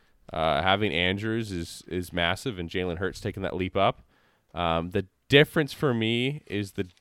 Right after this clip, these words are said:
depth is not the same between him and DeYoung. Um, and he's got the problem right now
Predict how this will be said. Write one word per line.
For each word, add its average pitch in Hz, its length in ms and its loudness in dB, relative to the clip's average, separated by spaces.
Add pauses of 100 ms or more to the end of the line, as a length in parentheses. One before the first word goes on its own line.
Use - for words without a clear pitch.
(100)
depth 120 460 4 (100)
is 90 340 -4
not 101 360 2
the 107 80 -2
same 80 400 0
between 82 340 -4
him 85 220 0
and 80 140 -4
DeYoung. 62 360 -6 (640)
Um, 78 400 0
and 87 320 0
he's 104 260 -6
got 107 260 4
the 107 80 -4
problem 123 560 4
right 123 200 2
now 90 480 2